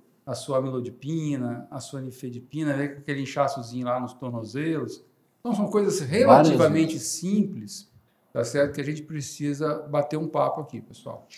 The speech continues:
Speaker 2: É, eu, Emerson, eu queria colocar, essa semana eu atendi o paciente. Com, falar, "Eu vim aqui porque meu tornozelo incha." Mas eu fui examinar, ela tinha um edema de todo o membro inferior. Então,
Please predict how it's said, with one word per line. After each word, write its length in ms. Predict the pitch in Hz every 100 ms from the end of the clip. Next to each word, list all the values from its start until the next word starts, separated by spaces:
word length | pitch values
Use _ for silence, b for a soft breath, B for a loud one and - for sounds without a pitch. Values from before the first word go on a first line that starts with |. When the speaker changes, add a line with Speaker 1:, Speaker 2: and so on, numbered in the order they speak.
| B _
Speaker 2:
É, 200 | 127 135
eu, 220 | 131 131 127
Emerson, 280 | 104 -
eu 40 | 104
queria 220 | 123 127
colocar, 380 | - 143 143 165
essa 260 | 120 - 147
semana 480 | - 180 135 143
eu 40 | 113
atendi 280 | - 107 107
o 40 |
paciente. 400 | - 101 98 95 _ _ _ _ _
Com, 260 | - 107 107
falar, 240 | 123 156
"Eu 60 | 170
vim 140 | 185
aqui 180 | 180 180
porque 160 | 175 175
meu 140 | 175
tornozelo 680 | 160 170 170 127 147 202 175
incha." 320 | 151 131 - - _ _ _ _ _ _ _
Mas 140 | 95 101
eu 80 | 113
fui 140 | 139
examinar, 500 | 127 131 123 104 107
ela 140 | 139
tinha 220 | 151 156 160
um 60 |
edema 320 | 147 107 110 123
de 140 | 139
todo 500 | - 120 123 143 143
o 40 |
membro 280 | 135 131 131
inferior. 400 | 131 147 151 113
Então, 420 | 101 - 123 127